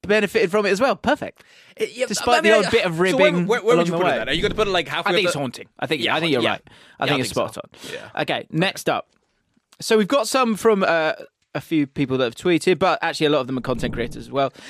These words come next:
Speaker 1: So Rimedy, so I don't know if you know Rimedy. Rimedy is from, I think he does the Barra Brothers, but he does great, um, shorts as well. He's been on the podcast before. He's actually changed his profile picture from the picture I took of him, so I'm not happy with that, Rimedy.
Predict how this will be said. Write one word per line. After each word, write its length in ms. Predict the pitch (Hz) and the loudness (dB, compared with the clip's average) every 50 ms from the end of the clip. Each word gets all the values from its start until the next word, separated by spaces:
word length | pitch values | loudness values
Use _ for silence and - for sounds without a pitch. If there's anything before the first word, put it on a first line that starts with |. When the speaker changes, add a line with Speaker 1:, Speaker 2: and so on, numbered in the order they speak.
| - - | -18 -12
Speaker 1:
So 280 | - - 175 170 170 160 | -2 0 0 0 0 -2
Rimedy, 760 | - 156 151 196 208 202 180 143 143 135 135 147 160 175 - _ _ _ _ _ | -2 0 0 2 2 2 2 2 4 2 4 2 2 -2 -4 _ _ _ _ _
so 140 | - 151 | -2 -2
I 40 | 143 | 0
don't 80 | 147 190 | 2 0
know 20 | |
if 80 | 180 151 | 0 0
you 60 | 165 | 0
know 140 | 170 170 160 | 2 4 4
Rimedy. 400 | 151 139 139 131 139 139 151 - | 4 2 4 4 4 2 2 0
Rimedy 580 | - - 147 151 147 147 143 147 147 143 143 - - | -4 0 0 0 2 2 2 2 2 2 0 -2 0
is 200 | 147 143 135 - | -2 -2 -2 -4
from, 560 | - - 135 139 135 131 131 131 127 135 - _ _ _ | -10 -6 -2 0 0 2 0 0 -2 -6 -12 _ _ _
I 60 | 170 | -12
think 120 | - - 226 | -10 -10 -4
he 20 | |
does 180 | - 151 131 127 | -4 -4 -4 -2
the 60 | 131 | -4
Barra 260 | 131 123 127 127 120 | -2 -2 0 0 0
Brothers, 240 | 120 139 127 120 113 | 0 0 -2 -2 -2
but 60 | 117 135 | -2 -2
he 40 | 117 | -2
does 160 | 131 123 110 | -2 -6 -2
great, 220 | - 127 123 117 - | 0 0 0 0 0
um, 240 | 127 127 120 117 | -2 -2 -2 -4
shorts 520 | 107 - - 160 151 147 147 147 - - - | -6 -2 2 4 4 6 4 2 0 -2 -10
as 120 | 123 117 | -4 0
well. 220 | 143 147 143 139 131 | 2 2 4 2 2
He's 120 | 131 113 | 0 -2
been 140 | - 139 135 | -2 0 0
on 80 | 127 | 0
the 80 | 123 117 | -2 -2
podcast 460 | - 175 180 - 175 165 160 151 - | -2 -4 -4 0 0 0 0 0 -4
before. 500 | - 131 _ - 160 156 156 160 156 147 - _ - - - - _ | -14 -14 _ -2 0 2 2 2 0 -2 -4 _ -20 -20 -20 -10 _
He's 140 | 139 135 | -4 -4
actually 240 | 156 - - 156 135 | -4 -4 -4 -6 -6
changed 300 | 156 - 175 185 185 139 | -4 -2 -2 -2 -4 -6
his 80 | 131 120 | -8 -6
profile 300 | - 170 165 139 147 135 | -4 -4 0 0 -2 -2
picture 240 | - - - 143 131 | -2 -4 -4 -6 -6
from 160 | - 139 131 | -6 -6 -8
the 80 | 123 | -8
picture 260 | - - 165 - 131 120 | -6 -8 -8 -2 0 0
I 140 | 143 156 | 0 0
took 180 | 151 - 160 - | 2 0 -2 -2
of 80 | 160 147 | 0 -4
him, 180 | 170 165 180 | -4 -4 -4
so 140 | - - 117 | -6 -6 -6
I'm 140 | 113 - 135 | -6 -2 0
not 220 | 156 175 202 - 143 | 2 2 2 0 -2
happy 200 | 147 - - 117 | -6 -6 -8 -6
with 80 | 113 | -4
that, 180 | 123 139 - - | -4 -4 -4 -6
Rimedy. 320 | - 151 165 170 190 180 | -6 -6 -6 -6 -8 -10